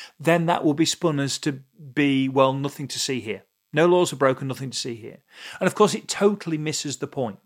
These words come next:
It totally, totally, totally misses the point, because that's gonna come down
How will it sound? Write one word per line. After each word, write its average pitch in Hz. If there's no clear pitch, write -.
It -
totally, 196
totally, 143
totally 127
misses 123
the 123
point, 107
because 147
that's 180
gonna 160
come 147
down 131